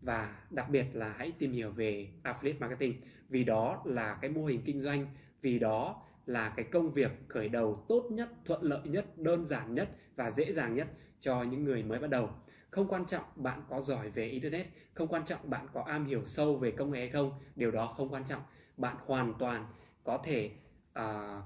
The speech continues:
không biết gì về Internet, không biết gì về máy tính, nhưng cũng có thể bắt đầu được, đúng không ạ?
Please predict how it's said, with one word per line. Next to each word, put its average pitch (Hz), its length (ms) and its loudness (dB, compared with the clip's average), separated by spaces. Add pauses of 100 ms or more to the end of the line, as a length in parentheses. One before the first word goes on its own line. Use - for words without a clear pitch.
(180)
không 160 160 0
biết 185 160 8
gì 143 140 2
về 123 140 2
Internet, 143 460 0
không 156 140 0
biết 185 120 2
gì 139 140 0
về 120 100 2
máy 113 140 0
tính, 117 300 -2 (220)
nhưng 127 260 0
cũng 143 200 -4
có 165 100 -8
thể 120 120 -8
bắt 131 180 -6
đầu 110 140 0
được, 113 200 0 (580)
đúng 120 160 0
không 135 80 2
ạ? 135 80 -2